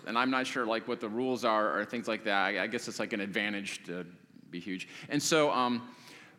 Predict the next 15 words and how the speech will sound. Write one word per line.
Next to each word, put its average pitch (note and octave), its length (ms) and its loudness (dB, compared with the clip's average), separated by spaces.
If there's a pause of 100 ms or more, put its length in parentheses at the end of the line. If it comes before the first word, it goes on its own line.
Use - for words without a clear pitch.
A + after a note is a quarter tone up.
(240)
but E3+ 100 2
listen, F3 220 2
guys, C#3+ 180 6
it's D#3 200 0
the E3+ 80 2
same F#3+ 260 4
way F3 140 4
in D3 40 4
the C3+ 60 2
Christian C3+ 360 -2
life. A#2 180 4
Nobody G3+ 640 6
wants F3 480 4
flabby D3 760 4
beliefs. B2 720 -2